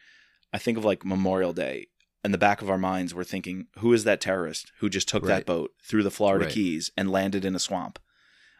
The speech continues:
Speaker 1: Uh, you know, who are these terrorists and what are they doing training in South America, you know, in,
Speaker 2: Right.
Speaker 1: um,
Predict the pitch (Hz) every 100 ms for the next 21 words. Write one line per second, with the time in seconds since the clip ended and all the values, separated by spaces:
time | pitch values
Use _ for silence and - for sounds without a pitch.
0 | - 90 78 - 101 95 90 - - -
1 | _ _ - 135 135 113 - 107 104 98
2 | - - 98 101 101 95 98 92 92 101
3 | 95 95 87 92 90 87 87 - - -
4 | 92 92 87 87 - - - 92 85 69
5 | - - 90 90 82 - 92